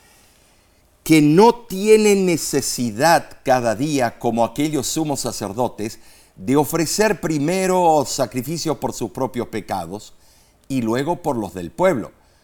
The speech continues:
Porque esto lo hizo una vez para siempre,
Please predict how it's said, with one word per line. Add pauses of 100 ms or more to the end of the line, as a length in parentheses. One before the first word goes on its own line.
(760)
Porque
esto
lo
hizo
una
vez
para
siempre,